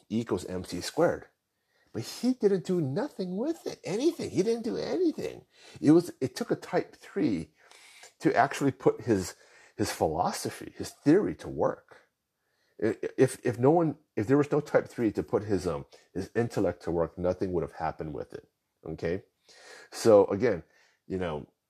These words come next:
you know, uh, uh, um, Einstein is not a type three. He's actually a type five intellect. So this is the synergy, like, why, like, why type threes are so important. Without the type threes, the type five, none of their,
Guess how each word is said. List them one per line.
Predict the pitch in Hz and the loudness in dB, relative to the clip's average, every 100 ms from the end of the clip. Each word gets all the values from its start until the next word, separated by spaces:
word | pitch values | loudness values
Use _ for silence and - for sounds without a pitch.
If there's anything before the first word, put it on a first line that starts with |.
| _ - | _ -4
you | 92 | -2
know, | 78 | 0
uh, | 78 78 73 71 - - _ _ _ | 0 0 -2 -4 -8 -14 _ _ _
uh, | 85 80 64 - _ _ _ - | 0 0 0 -6 _ _ _ -4
um, | 87 73 69 - | -4 -4 -8 0
Einstein | 110 127 - 85 | 0 0 -2 -2
is | 78 90 | -4 -2
not | 95 85 | 0 0
a | |
type | - - 107 - | -2 -2 0 0
three. | - - 131 87 85 _ _ _ _ _ _ | -6 2 2 2 -2 _ _ _ _ _ _
He's | 107 | 2
actually | 110 95 - | 4 4 -2
a | 71 | -4
type | - - | -4 -6
five | - 101 76 | 0 2 2
intellect. | 107 - 52 - _ _ _ _ - _ _ | -2 -4 -8 -10 _ _ _ _ -20 _ _
So | - - 87 78 - - _ | -2 2 2 2 -4 -20 _
this | 95 110 | -4 -2
is | 123 - | -2 -4
the | |
synergy, | 90 - 123 110 92 90 - | -6 -2 0 0 0 -4 -4
like, | 65 90 | -10 -6
why, | 87 90 85 - | -2 0 0 -2
like, | - | -10
why | 87 92 90 | -4 -2 -2
type | - 92 - | -2 -4 -4
threes | 90 76 | -8 -8
are | |
so | - - 110 101 | -10 2 4 4
important. | 80 - 98 117 - 60 _ - - | 2 0 2 2 -2 -14 _ -20 -10
Without | 92 92 | 0 0
the | 101 | 0
type | - 90 80 | -4 -2 -2
threes, | - 151 156 151 | -2 0 0 0
the | 101 | -4
type | - 98 - | 0 -2 0
five, | - - 95 | 2 2 2
none | 117 | 2
of | 127 | 4
their, | 117 - | 4 2